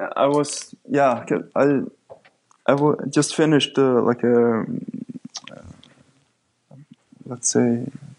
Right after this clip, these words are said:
I just, yeah, I, oh, I'm just gonna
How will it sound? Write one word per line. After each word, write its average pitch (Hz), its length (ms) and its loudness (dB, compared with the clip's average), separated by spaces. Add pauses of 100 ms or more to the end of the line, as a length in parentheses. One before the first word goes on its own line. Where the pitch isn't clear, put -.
(1080)
I - 40 0
just, 185 300 4
yeah, 196 140 2
I, 156 420 4 (380)
oh, 123 180 -2 (200)
I'm 127 80 -18
just 120 200 -12
gonna 117 200 -8